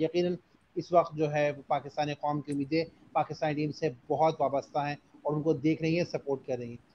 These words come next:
और यकीनन अब Indian fans भी पाकिस्तानी team को support कर रहे हैं कि वो, उनकी team इस वक्त tournament से बाहर हो गई है, तो यकीनन वो चाहेंगे कि पाकिस्तानी team जो है, वो आखिर तक perform करे और इस world कप को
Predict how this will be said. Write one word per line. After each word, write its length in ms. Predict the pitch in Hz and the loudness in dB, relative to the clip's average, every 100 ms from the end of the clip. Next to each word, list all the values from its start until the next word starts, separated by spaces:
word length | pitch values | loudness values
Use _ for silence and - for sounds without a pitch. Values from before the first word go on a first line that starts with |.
| - | -4
और 100 | 175 | 4
यकीनन 360 | 185 185 202 208 | 6 6 4 4
अब 140 | 202 - | 2 0
Indian 240 | 170 180 | 0 0
fans 300 | 175 165 170 | 2 2 2
भी 100 | 156 | 0
पाकिस्तानी 480 | 175 156 156 160 156 | 2 2 2 -2 -2
team 180 | 156 156 | -2 -2
को 120 | 156 | -4
support 340 | 160 139 156 156 | -6 -2 -2 0
कर 140 | 151 | 0
रहे 140 | 147 147 | 0 -2
हैं 100 | 156 - - - | -6 -12 -12 -4
कि 80 | |
वो, 240 | 151 156 165 | 0 0 -2
उनकी 240 | 175 160 170 | -4 -2 0
team 200 | 160 165 | 0 -2
इस 140 | - | 0
वक्त 180 | 156 - _ - | -2 -4 _ -8
tournament 400 | 160 151 151 147 | -4 -2 -2 -4
से 80 | 151 | -6
बाहर 320 | 135 143 185 | 2 4 6
हो 80 | 170 | 4
गई 200 | 160 151 | 2 0
है, 100 | 160 - - _ | -2 -4 -20 _
तो 80 | - | 0
यकीनन 420 | 165 156 175 175 | 2 4 2 2
वो 100 | 170 | 0
चाहेंगे 460 | 165 180 170 190 175 | 0 2 4 4 4
कि 100 | 165 | 2
पाकिस्तानी 560 | 165 151 156 156 151 156 | 2 0 0 -2 -2 -2
team 220 | 151 156 | -2 -2
जो 120 | 147 | 0
है, 180 | 143 170 - - - | 0 0 -6 -14 -6
वो 60 | |
आखिर 320 | 165 165 180 170 | 2 2 4 2
तक 160 | 175 | 2
perform 380 | 165 151 156 160 | 0 2 2 2
करे 240 | 156 151 | 2 2
और 300 | 165 165 151 | 2 0 -2
इस 180 | 165 - 151 | -2 -4 -2
world 160 | 147 | -2
कप 120 | 147 147 | -2 -4
को 160 | 165 170 | -4 -8